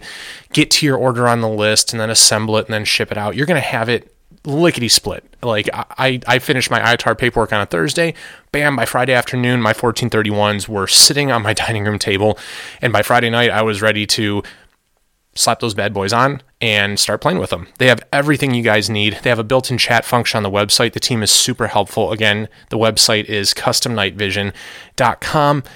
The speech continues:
and I can't say enough nice things about what they got going on there. You guys even have pictures loaded up of all these tubes. So if you're worried about buying something with blems and spots, you wanna make sure you get a good unit,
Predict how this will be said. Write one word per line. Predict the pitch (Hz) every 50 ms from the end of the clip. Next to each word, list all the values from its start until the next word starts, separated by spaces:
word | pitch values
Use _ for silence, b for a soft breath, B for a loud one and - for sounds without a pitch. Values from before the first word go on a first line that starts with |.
| B B B B B
and | - 127 117 113 110 110 107 104 - _ _ _ _ _ _ _ _ _ _ -
I | 127
can't | - - - - 151 139 113
say | - - 139 120
enough | 113 113 107 - -
nice | 107 98 95 - -
things | 110 98 101 98
about | 104 98 98 92
what | 92 98 95
they | 104
got | 92 90 92 90
going | - 95 92 90
on | 92 90 90
there. | 92 90
You | 90 95
guys | 98 98 101 104 135
even | 151 135
have | 143 143 -
pictures | - - 147 131 - - 120 104 98
loaded | 98 98 101 95
up | 98 92
of | 110 98
all | 101 107 110
these | 113 104 92 -
tubes. | - - 117 101 90 85 -
So | - 107 95
if | 92 -
you're | 139 139
worried | 139 135 135 131
about | 113 104 92 -
buying | - 104 107 113 117
something | 107 - 117 104 95 90
with | 90 85 -
blems | - 127 123 123 123 120 110 92 98
and | 95 -
spots, | - - - 117 113 117 117 - -
you | 120
wanna | 113 110
make | 110 104
sure | - - 107
you | 104
get | 101 107 104 104
a |
good | 98 104 104 98
unit, | 95 107 113 135 151